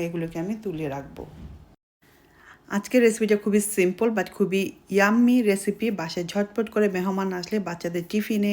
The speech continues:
এরকম কি বিকেলের নাস্তায় আমরা এটা বানিয়ে নিতে পারি। তো আজকে যে রেসিপিটা দেখাচ্ছি, সেটা, সেটা আপনারা সবাই জানেন, but আমি আমার ভার্সন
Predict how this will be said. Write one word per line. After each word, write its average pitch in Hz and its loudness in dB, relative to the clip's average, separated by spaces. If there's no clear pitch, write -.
এরকম 175 -4
কি 180 -2
বিকেলের 214 0
নাস্তায় 196 -2
আমরা 185 0
এটা 175 -2
বানিয়ে 190 2
নিতে 202 2
পারি। 151 -2
তো 175 4
আজকে - -2
যে 196 6
রেসিপিটা 185 0
দেখাচ্ছি, 185 -6
সেটা, 170 -6
সেটা 165 -8
আপনারা 170 -8
সবাই 170 0
জানেন, 247 4
but 208 0
আমি 226 4
আমার 202 4
ভার্সন 170 -2